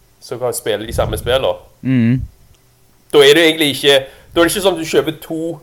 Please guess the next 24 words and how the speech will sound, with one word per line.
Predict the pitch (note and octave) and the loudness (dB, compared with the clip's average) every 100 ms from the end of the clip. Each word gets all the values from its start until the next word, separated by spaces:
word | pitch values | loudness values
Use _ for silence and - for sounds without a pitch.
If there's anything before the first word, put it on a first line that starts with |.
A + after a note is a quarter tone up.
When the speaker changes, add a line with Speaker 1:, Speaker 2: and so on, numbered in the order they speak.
| _ _ _ - | _ _ _ -10
Speaker 1:
du | |
kjøper | - C3+ D3 | -4 0 2
egentlig | D3+ D3 | 0 -2
ikke | C3+ - | -4 -8
to, | C3+ C3+ C#3+ D4+ - - - - - _ _ | -10 -10 -10 -12 -16 -20 -20 -20 -20 _ _
eh, | A#2 A2+ G#2+ G#2 G2+ G2+ G2+ G2+ G#2 - | -2 0 2 0 -2 -4 -6 -8 -10 -10
du | |
kjøper | - C#3+ C#3 | -8 -6 -8
to | - D3 | -8 -6
spill | - B2+ C3+ D3+ | -2 2 2 4
da, | G#2 | 0
for | - - - | -2 -10 -8
å | |
si | A#2+ | -6
det | A#2 | -2
sånn. | C3 - - _ _ _ _ _ _ _ _ - | -4 -4 -14 _ _ _ _ _ _ _ _ -12
Men | B2+ | 2
da | D3 | 4
er, | D3+ D3 | 4 4
da | D#3 | 2
er | D#3 | 4
jo | D3 | 2
den | A#2 | 4
der, | B2 | 4